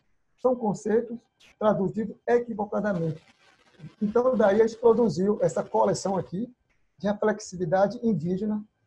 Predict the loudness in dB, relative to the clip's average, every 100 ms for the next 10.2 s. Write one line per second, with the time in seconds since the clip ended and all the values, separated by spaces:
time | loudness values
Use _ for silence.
0 | _ -4 -4 -2 -4 -4 -6 -2 0 -2
1 | -6 -6 -4 -4 -6 -4 -2 -2 -8 -6
2 | -4 -4 -4 -4 -2 -2 -4 -6 -10 -6
3 | -2 0 0 0 0 -2 _ _ _ _
4 | -2 -2 -4 -14 _ _ -16 -2 4 6
5 | 6 4 -2 -16 _ -8 0 2 0 -2
6 | -8 -4 -2 -2 -4 -6 _ _ _ -2
7 | -2 0 0 0 -4 -8 _ _ _ _
8 | _ _ _ _ 2 2 2 2 2 0
9 | -2 -2 -2 0 0 0 0 -2 -2 -4
10 | -4